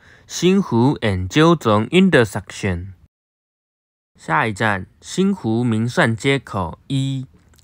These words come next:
新湖民善街口一，新湖民善街口一，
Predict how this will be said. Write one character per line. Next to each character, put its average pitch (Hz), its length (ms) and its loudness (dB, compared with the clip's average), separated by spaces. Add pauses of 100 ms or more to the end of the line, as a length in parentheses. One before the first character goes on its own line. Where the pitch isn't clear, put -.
(120)
新 117 340 -2
湖 110 240 4
民 107 280 2
善 104 280 -2
街 98 220 0
口 110 340 2
一， 98 160 -2 (460)
新 170 340 0
湖 127 240 0
民 104 300 0
善 98 260 -2
街 101 220 0
口 135 400 4
一， 104 220 -2